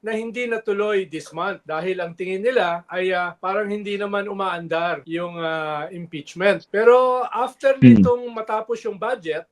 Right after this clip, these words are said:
Speaker 1: kahit may mga problema pa at mukhang sa atrenta pa pipirmahan dahil na-postpone yung pagpirma, ay, ah, at dahil dito sa third, ah, articles of impeachment na final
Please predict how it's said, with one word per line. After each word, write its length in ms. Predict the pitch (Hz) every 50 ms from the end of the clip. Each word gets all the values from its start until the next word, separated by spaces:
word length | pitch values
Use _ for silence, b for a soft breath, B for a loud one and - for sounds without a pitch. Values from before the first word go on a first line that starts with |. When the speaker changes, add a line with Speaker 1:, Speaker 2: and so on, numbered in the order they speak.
| _ _ _
Speaker 1:
kahit 320 | 147 143 156 165 160 _
may 160 | - 170 170
mga 320 | 165 170 170 170 170 165 -
problema 480 | 160 160 151 156 160 156 156 180 202
pa 320 | - - 135 131 131 - _
at 160 | 127 135 - -
mukhang 320 | 160 156 151 170 165 160 160
sa 400 | 156 - 160 147 147 147 151 151
atrenta 480 | 151 - 185 175 175 170 160 - 180
pa 240 | 160 - 160 151 147
pipirmahan 800 | - - 156 147 - 156 147 139 143 143 156 208 208 170 135 113
dahil 240 | 104 131 131 139 139
na-postpone 560 | 147 143 - 170 - - - - 170 165 156
yung 140 | 156 151 143
pagpirma, 560 | 147 143 - - 185 185 160 139 123 120 120 135 _
ay, 320 | 165 170 185 190 190 196 196
ah, 240 | 190 196 190 190
at 160 | 190 190 - 165
dahil 320 | 170 180 190 196 196 170
dito 240 | 196 196 - 202 -
sa 160 | - 175 160
third, 480 | - - 233 233 240 247 233 226 160 147 -
ah, 400 | 170 170 165 165 165 156 147 139 135 -
articles 560 | 185 190 190 - 202 - 190 190 190 - -
of 80 | 170 -
impeachment 640 | 165 160 151 - 202 196 185 - 185 180 175 170 165 _
na 80 | 160 151 147
final 560 | - 151 143 170 185 190 165 147 147 143 156